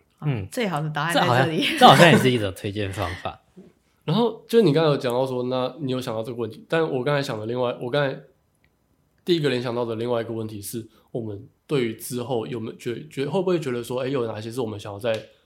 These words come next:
Speaker 3: 尝试的，或者说有哪些是我们想要去做调整的地方？
Speaker 1: 就我刚才有想到的，其实就是我们可以来做专题研究。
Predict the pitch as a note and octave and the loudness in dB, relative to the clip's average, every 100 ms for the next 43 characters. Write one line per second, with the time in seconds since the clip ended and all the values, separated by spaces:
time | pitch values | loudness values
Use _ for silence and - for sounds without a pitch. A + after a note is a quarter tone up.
0 | _ - G#2+ G#2+ D3 C#3+ C#3 C#3 A#2+ B2+ | _ -10 -6 -4 -6 -8 -4 -2 -2 -4
1 | B2+ C3 B2+ G#2+ A2+ A#2+ G2+ G2+ G2+ G2+ | -6 -6 -6 -6 -8 -8 -10 -10 -12 -14
2 | G#2+ A#2+ A#2+ A2 - - _ _ - B2 | -12 -8 -4 -4 -4 -16 _ _ -8 -6
3 | A2+ A#2+ C#3+ C3+ A2+ - A2 G2 A2 _ | -4 -4 -8 -8 -14 -10 -10 -10 -18 _
4 | _ _ _ _ _ _ - A#3 C#3 B2 | _ _ _ _ _ _ 0 4 6 6
5 | D3+ D3 D3+ C3 A#2+ B2+ G2 F#2+ A#2 G2+ | 6 4 0 0 0 2 -2 2 2 2
6 | - G#2 G2 G#2 - G#2+ G2 F#2+ _ _ | -2 -8 -4 -6 -4 -4 -4 -8 _ _
7 | _ _ - G#2+ G#2 A#2+ A2 G2 A2 G2+ | _ _ -8 -8 -2 0 0 -2 -4 -4
8 | F#2+ F#2+ - G#2+ G2+ G#2 - F#2+ F#2+ F2+ | -4 -8 -4 -2 -2 -6 -12 -14 -12 -12
9 | F2+ - G2 | -12 -8 -8